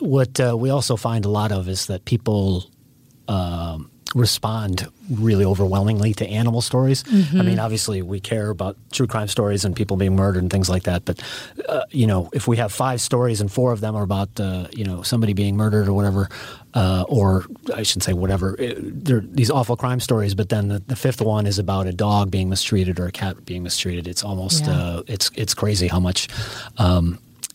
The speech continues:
Speaker 1: extra attention that will get. And I don't think it's a lack of empathy on people's parts. There's just something about uh, preying on a defenseless animal
Speaker 2: Right.
Speaker 1: or small children, that kind of
Speaker 2: Exactly.
Speaker 1: thing, it, it, it gets, uh, gets people's hackles up pretty good.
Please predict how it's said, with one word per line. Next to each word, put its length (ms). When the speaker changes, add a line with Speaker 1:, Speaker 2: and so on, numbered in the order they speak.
Speaker 1:
extra 260
attention 340
that 80
will 160
get. 460
And 240
I 80
don't 260
think 140
it's 80
a 40
lack 200
of 80
empathy 340
on 140
people's 680
parts. 380
There's 140
just 100
something 260
about 300
uh, 460
preying 340
on 120
a 220
defenseless 580
animal 480
Speaker 2:
Right. 280
Speaker 1:
or 180
small 300
children, 300
that 120
kind 140
of 60
Speaker 2:
Exactly. 600
Speaker 1:
thing, 80
it, 40
it, 60
it 120
gets, 300
uh, 260
gets 160
people's 440
hackles 400
up 140
pretty 180
good. 280